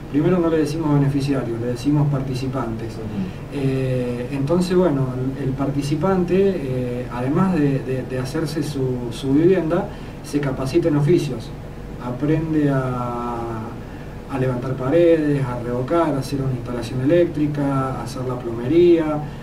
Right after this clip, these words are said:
Speaker 1: Eh, esto es lo que tiene el programa de sustancioso y de, y de importante, ¿no? Porque,
Speaker 2: Ujú.
Speaker 1: eh, conlleva una situación social, además de esto de trabajar en, en conjunto, que va generando comunidad, que va,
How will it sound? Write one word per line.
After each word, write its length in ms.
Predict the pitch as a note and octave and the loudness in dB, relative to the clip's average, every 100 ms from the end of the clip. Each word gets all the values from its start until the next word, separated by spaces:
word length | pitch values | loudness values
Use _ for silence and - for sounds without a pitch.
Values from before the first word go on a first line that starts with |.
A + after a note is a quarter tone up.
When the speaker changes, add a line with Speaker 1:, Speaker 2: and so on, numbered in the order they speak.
| - - B2 | -12 -12 -8
Speaker 1:
Eh, 300 | B2 B2+ D3 | -4 -4 -4
esto 140 | E3 F3 | -2 0
es 80 | |
lo 80 | E3 | 2
que 100 | C#3+ | 0
tiene 720 | C#3 D3+ D#3 D3 C#3 B2+ B2 | 0 0 2 2 2 2 -2
el 80 | B2 | -4
programa 600 | A#2+ B2+ C#3 D3 D3+ C#3 | -4 -2 0 0 0 0
de 220 | C3+ D3 C#3+ | 2 2 0
sustancioso 1300 | B2+ - A#2+ B2 D3+ D#3 C#3+ C#3+ C3 C3 C3 B2 A#2 A2+ | -2 -4 -6 -2 2 2 2 0 -2 0 0 0 -2 -4
y 60 | A#2 | -4
de, 300 | A#2+ B2 A#2+ | -4 -4 -4
y 40 | |
de 60 | B2 | -4
importante, 640 | A#2+ C3+ C#3+ F#3 D3 B2+ | -2 -4 0 0 2 0
¿no? 220 | C3 E3 F3 | -2 -2 0
Porque, 300 | - - - | -2 -2 -4
Speaker 2:
Ujú. 0 | |
Speaker 1:
eh, 640 | B2 C#3+ C#3+ D3+ C3 B2+ | -4 -6 -8 -6 -6 -4
conlleva 360 | B2 B2+ D3+ D3+ | -4 -2 0 2
una 180 | D3 C#3+ | 2 2
situación 420 | C3+ C3+ C#3+ D3 | 0 0 0 0
social, 440 | C#3+ - D#3+ F3+ F3+ - - - - - - | 0 0 2 2 0 -8 -12 -12 -12 -12 -6
además 400 | D#3+ F3 G#3+ G3+ | 0 2 2 2
de 420 | F#3 G3+ G#3+ E3+ F3 | 4 4 4 2 0
esto 220 | F3+ F3+ | 2 2
de 100 | F#3 | 2
trabajar 580 | F3+ D#3 C#3 C#3+ E3+ F3+ | 2 0 0 0 0 0
en, 480 | D#3 C#3 B2+ C3 | -2 -2 -2 -2
en 80 | C#3 | 0
conjunto, 600 | D3 D3+ F3+ G#3 D3 C#3 B2+ | 2 2 2 2 2 0 -2
que 80 | |
va 160 | B2+ D3 | -2 0
generando 500 | D3 C#3+ D3 E3+ D3 | 2 4 4 2 0
comunidad, 680 | C3+ C3 C3+ D#3+ F3 C#3+ - | -2 0 2 4 4 2 -2
que 120 | B2+ | -4
va, 440 | C3+ C#3 C3 B2+ | -2 0 0 -2